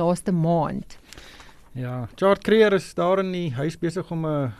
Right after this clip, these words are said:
Speaker 2: paar groot dinge doen, te doen daar. Kyk, het,
Speaker 1: Mm.
Speaker 2: ehm, Tiger Brands is die grootste voedselprodusent in Suid-Afrika. Is 'n reuse maatskappy. Ek moet sê, ek het nie eers gedog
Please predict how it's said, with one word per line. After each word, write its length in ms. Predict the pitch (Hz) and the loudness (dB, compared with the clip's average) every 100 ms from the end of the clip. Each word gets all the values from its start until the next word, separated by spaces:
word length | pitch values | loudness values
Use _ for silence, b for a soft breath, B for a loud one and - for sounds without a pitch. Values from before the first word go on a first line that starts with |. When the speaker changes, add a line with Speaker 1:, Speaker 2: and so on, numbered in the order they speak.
| b b b - | b b b -6
Speaker 2:
paar 160 | 151 | -6
groot 260 | 139 180 175 | -4 -4 -2
dinge 240 | 156 156 | 0 -2
doen, 220 | 135 143 143 | -2 -4 -4
te 120 | 165 | 0
doen 200 | 143 170 | 0 2
daar. 380 | 151 151 151 117 | 4 4 4 -2
Kyk, 240 | 160 - - | -8 -8 -8
het, 180 | 147 | -4
Speaker 1:
Mm. 160 | 190 180 | 0 2
Speaker 2:
ehm, 320 | 170 156 170 | 2 0 0
Tiger 300 | 160 151 156 | 0 2 2
Brands 300 | 135 135 147 | 4 2 2
is 80 | 139 | -4
die 100 | 143 | -8
grootste 360 | - 175 - 151 | -4 -6 -2 -4
voedselprodusent 920 | - - 180 160 151 135 - 170 151 - B B B B B | -4 -2 -2 -2 -4 -4 -2 -2 -2 -6 B B B B B
in 120 | 202 | 6
Suid-Afrika. 640 | 175 170 156 196 190 165 139 | 8 6 8 6 6 4 4
Is 100 | 131 | 6
'n 40 | |
reuse 260 | 202 220 160 | 6 6 4
maatskappy. 380 | 139 - 127 139 | 0 0 0 0
Ek 200 | 156 - | -2 -8
moet 120 | 190 | -10
sê, 80 | - | -8
ek 100 | 160 | -8
het 120 | 170 | -8
nie 80 | 180 | -6
eers 140 | 165 - | -6 -8
gedog 460 | - - 135 135 | -10 -8 -4 -6